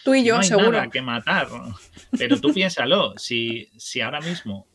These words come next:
Speaker 2: entre potencias internacionales, como ahora tenemos estos conflictos, que buscan bases a medio camino para tener alcance, como en la Guerra Fría, alcance de disparo,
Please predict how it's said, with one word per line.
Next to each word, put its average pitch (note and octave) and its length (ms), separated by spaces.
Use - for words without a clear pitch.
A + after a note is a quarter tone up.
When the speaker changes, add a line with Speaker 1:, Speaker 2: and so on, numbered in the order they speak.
Speaker 2:
entre G#2+ 400
potencias C3 480
internacionales, B2 840
como F2+ 220
ahora G#2 260
tenemos A2+ 360
estos A2+ 240
conflictos, G#2 500
que C#3 100
buscan C3+ 400
bases - 500
a A2 120
medio B2+ 280
camino C3 400
para F#2+ 180
tener G#2+ 240
alcance, C3 580
como G2+ 220
en F#2+ 60
la F#2+ 80
Guerra G#2+ 280
Fría, C#3+ 260
alcance G#2+ 460
de G#2+ 100
disparo, C3 580